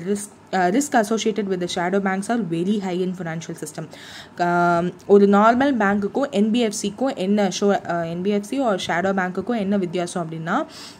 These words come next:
shadow banks வந்து ஆர் பி ஐ regulate பண்ண மாட்டாங்க. So that ஆர் பி ஐ regulate பண்ணாதனால,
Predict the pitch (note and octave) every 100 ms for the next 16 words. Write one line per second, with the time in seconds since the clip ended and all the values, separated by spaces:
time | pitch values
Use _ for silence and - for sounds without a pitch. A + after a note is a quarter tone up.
0 | - - B3+ D4+ E4+ A#3 G#3 G3+ G3+ F3+
1 | F#3 A3+ D#4+ C#4 G3 E3+ A#3 C#4 D4 A#3
2 | G3+ G#3 G#3+ F#3 F3 D#3+ E3 E3+ D#3+ G#3+
3 | D#4 - - - A3+ G#3 B3+ - G3 A#3
4 | A#3 B3+ G3+ G3 A3 G#3 F3 F#3 G3+ F#3+
5 | E3 D#3+ A#3+